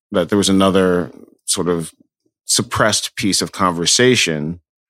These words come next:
that I could, um, acknowledge with this movie that I, I realized I, I had to make it. And that, that suppressed piece of the conversation is, um, our ability to,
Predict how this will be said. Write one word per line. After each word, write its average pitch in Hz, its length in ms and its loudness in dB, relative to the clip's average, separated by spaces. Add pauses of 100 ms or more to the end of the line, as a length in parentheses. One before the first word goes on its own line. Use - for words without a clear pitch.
(400)
that 90 100 -4
I 87 120 -2
could, 85 380 -4
um, 78 920 -2
acknowledge 92 500 2
with - 140 -8
this - 160 -4
movie 90 680 2 (420)
that 80 580 -6
I, 76 240 -6
I 64 60 -8
realized 82 520 0
I, 76 140 -2 (140)
I - 40 -2
had 78 220 -2
to 76 60 -4
make 120 280 2
it. 69 100 -2
And 82 100 -4
that, 90 260 -2
that 92 500 -2
suppressed - 540 -4
piece 85 180 -6
of 80 80 -10
the 82 60 -10
conversation 80 960 -2 (640)
is, 85 500 0
um, 76 760 -4 (800)
our 90 440 2
ability 87 720 2
to, 85 880 0